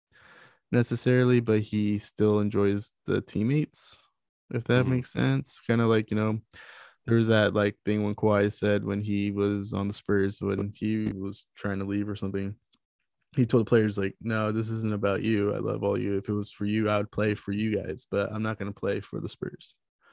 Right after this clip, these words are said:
Speaker 2: Yeah.
Speaker 1: And I think it's a, maybe it's a similar thing, you know, it's more so like, "Hey, I love, I love these guys, but I'm kind of unhappy with the situation." And the, the way Ty Lue coaches, I could see this, this is one of the th-,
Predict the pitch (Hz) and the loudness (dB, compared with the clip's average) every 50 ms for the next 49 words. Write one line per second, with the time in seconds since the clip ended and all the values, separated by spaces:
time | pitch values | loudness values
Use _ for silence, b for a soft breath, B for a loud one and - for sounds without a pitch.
0 | b b b b 95 92 78 - _ _ _ _ _ _ _ _ _ - - 107 | b b b b -18 -16 -18 -18 _ _ _ _ _ _ _ _ _ -8 -6 -4
1 | 107 104 98 101 104 - - 110 107 - 104 98 - - - 101 95 95 98 98 | -2 -2 -2 -4 -4 -4 -4 -4 -4 -4 -6 -8 -8 -6 -6 -4 -4 -4 -4 -6
2 | 113 113 - _ _ _ _ _ _ _ - 113 113 110 113 110 101 104 - 110 | -8 -10 -14 _ _ _ _ _ _ _ -4 -2 0 0 0 0 -2 -4 -6 -10
3 | - - 107 104 104 104 101 101 - 98 95 98 95 95 - - 101 101 101 98 | -8 -4 -4 -2 0 -2 -2 -2 -4 -4 -4 -4 -6 -8 -6 -4 -2 -2 -2 -2
4 | 98 101 101 - - - 104 104 104 107 107 - 98 98 98 98 95 101 107 110 | -2 -4 -4 -6 -6 -4 -4 -4 -4 -4 -6 -4 -6 -4 -4 -4 -4 -4 0 0
5 | 104 101 104 104 107 101 - - 110 107 107 110 107 104 107 101 107 104 98 104 | 2 2 2 2 0 -2 -4 -6 -4 -2 -2 -2 -2 -4 -6 -4 -4 -4 -2 -2
6 | 104 101 101 101 - - - 87 92 92 - _ _ _ _ _ _ _ b b | -2 -2 -4 -6 -8 -6 -6 -6 -4 -6 -10 _ _ _ _ _ _ _ b b
7 | b b b b b b b b b b - - - - 101 98 98 101 95 95 | b b b b b b b b b b -14 -10 -6 -4 -2 -2 -2 -2 -4 -4
8 | 101 110 101 98 101 - 95 95 98 101 92 - 101 - - - 101 101 - 98 | -4 -4 -2 -2 -4 -4 -4 -4 -4 -6 -8 -10 -12 -12 -10 -10 -10 -6 -4 -2
9 | 98 101 104 - - - 156 180 185 180 180 180 170 151 170 175 190 220 240 226 | -2 -2 -2 -2 0 2 4 4 6 6 6 4 4 4 4 4 6 6 4 4
10 | - 254 240 240 226 226 226 226 220 214 208 202 - - 156 160 170 - 202 214 | 4 4 4 6 6 6 4 4 4 4 2 0 2 2 2 2 2 2 2 2
11 | 214 202 190 - 139 - 139 143 139 170 156 - - - 160 156 151 - - B | 2 0 -2 -4 -2 0 0 0 0 0 -2 -4 -4 -2 0 0 0 -2 -4 B
12 | B B B B B B _ _ - 151 160 170 175 - - 185 180 226 226 214 | B B B B B B _ _ -2 0 2 2 2 2 0 0 2 2 2 2
13 | 185 190 185 180 165 160 147 135 - _ | 4 4 4 6 6 6 4 4 2 _